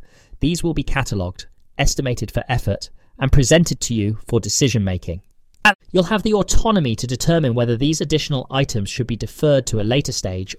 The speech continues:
or if the project scope should be expanded to accommodate them now. Though please be warned, as new requirements introduced,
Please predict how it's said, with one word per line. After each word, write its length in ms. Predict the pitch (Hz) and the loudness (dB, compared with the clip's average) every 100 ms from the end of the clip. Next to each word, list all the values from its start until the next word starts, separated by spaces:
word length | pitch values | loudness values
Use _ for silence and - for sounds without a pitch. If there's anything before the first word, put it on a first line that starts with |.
| - | -2
or 120 | 135 | -2
if 100 | - | 0
the 80 | 135 | -4
project 420 | - 170 151 - | 0 0 0 -4
scope 340 | - 113 104 | -4 -4 -6
should 180 | - 123 | -8 -6
be 80 | 117 | -6
expanded 640 | - - - 135 123 101 - | -6 -6 -2 0 0 -4 -4
to 100 | 101 | -6
accommodate 500 | - 143 120 104 - | -2 -2 0 -4 -4
them 100 | 101 | -4
now. 380 | 107 98 92 - - - - - - - - - - _ - | -4 -4 -8 -14 -18 -16 -16 -18 -14 -8 -8 -10 -14 _ -2
Though 160 | 147 | 0
please 300 | 151 180 180 | 2 0 -2
be 140 | - 160 | -4 -4
warned, 520 | 151 156 101 104 - _ - | -2 -2 -2 -4 -10 _ -6
as 160 | 120 | -4
new 160 | 151 160 | 0 0
requirements 580 | 151 - 156 147 127 - | 0 -2 -2 0 -2 -4
introduced, 720 | 135 - 123 170 120 - | -8 -8 -2 -2 -2 -6